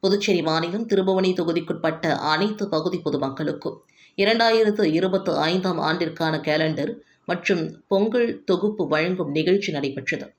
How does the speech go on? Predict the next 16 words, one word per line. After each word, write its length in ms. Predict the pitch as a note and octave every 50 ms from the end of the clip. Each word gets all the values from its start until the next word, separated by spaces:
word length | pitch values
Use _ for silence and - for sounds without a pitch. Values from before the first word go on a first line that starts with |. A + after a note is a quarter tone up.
| _ _ _ _ _ _ - - - _
இந்நிகழ்ச்சியில் 640 | E3 E3+ F3+ F3+ F#3 F#3 F#3 - G3+ G3 G#3 A#3+ B3 -
புதுச்சேரி 480 | - F3+ F3+ G#3+ G#3 - A3+ G#3 G3 F3 D#3
திராவிட 400 | D3 D#3+ D#3+ E3 F#3 G#3 G#3 G3+
முன்னேற்றக் 400 | F3+ E3 E3+ E3+ - - F#3 -
கழகத்தின் 480 | E3 D#3 D#3 D#3 D#3+ D#3 - D#3 C3+ C#3
மாநில 380 | C#3 D3 D#3 E3+ F#3 G3 F#3 F3 D#3
அமைப்பாளரும் 600 | D3 C#3 D#3+ D#3 - C#3 C3+ C#3 D#3 - - - _ _ _ _ _ _ _
சட்டப்பேரவையின் 920 | - - G3 F#3+ - B3 A#3+ A#3+ A3+ G#3 G3 F#3+ F3+ F#3 F3+ F#3+ G3 G#3 G#3 - -
எதிர்க்கட்சி 540 | E3+ E3+ E3+ G#3 G#3 G#3 G#3 G3 - - E3
தலைவரும் 480 | - D#3+ D3+ D#3 D#3 E3 D#3 C#3 B2+ A2 - - _ _ _ _ -
சட்டமன்ற 500 | - G3 G3 - C#4 B3+ B3 A3+ G#3+ A3 F#3+
உறுப்பினருமான 680 | D#3 D#3+ E3+ F3+ F3+ F#3 E3+ E3 D#3+ D#3+ D3+ D3+ D#3 D3+ D3+ C#3+
சிவா 320 | C#3 - F3 F3 E3 G3 F#3+
அவர்கள் 380 | F3+ F3 D#3+ D#3 D3+ D3 C#3+ D#3
கலந்து 260 | D3+ C#3+ C#3 C3+ C3
கொண்டு 240 | - D3 D3+ D3